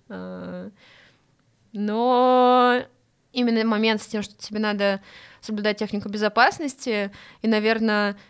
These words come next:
ну, я бы, наверное, не отважилась, э, одна просто пробовать вот стоять с гамаком и так переворачиваться, че-то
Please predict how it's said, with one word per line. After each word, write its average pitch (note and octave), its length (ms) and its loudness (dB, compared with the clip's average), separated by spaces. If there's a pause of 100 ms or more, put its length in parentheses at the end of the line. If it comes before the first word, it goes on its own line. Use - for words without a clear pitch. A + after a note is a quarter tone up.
(280)
ну, G3 220 -2
я G3 200 0
бы, G3+ 140 -6
наверное, G3+ 320 -2
не A3 60 0
отважилась, G3+ 840 0
э, F#3 460 -4
одна G#3 460 2
просто G#3 440 -4
пробовать F3+ 580 -4
вот - 240 -14 (200)
стоять - 640 -6
с F3 40 -14
гамаком G3 520 0
и G#3 100 -2
так - 240 -16
переворачиваться, A3 840 -2
че-то - 160 -18